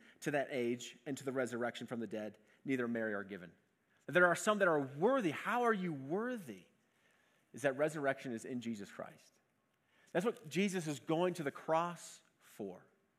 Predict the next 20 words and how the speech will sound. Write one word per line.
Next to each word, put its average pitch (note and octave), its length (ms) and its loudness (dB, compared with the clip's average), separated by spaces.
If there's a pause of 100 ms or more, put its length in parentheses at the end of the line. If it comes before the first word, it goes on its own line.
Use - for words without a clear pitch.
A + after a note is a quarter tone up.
(340)
He's D#3 100 -8
gonna F3 140 4
be C3 80 -6
buried, G3 380 6
and D3+ 80 -4
then D3+ 80 2
on D3+ 60 2
the C#3 80 -2
third F3+ 200 2
day, F3 100 0
he's D3+ 140 -2
gonna C#3 160 -2
raise D3+ 340 0
to D#3 120 -6
new D3 240 -2
life. C3+ 640 -8 (800)
Jesus F#3+ 440 0 (120)
is D#3+ 720 0 (220)
the C#3+ 100 2
resurrection C3 960 -2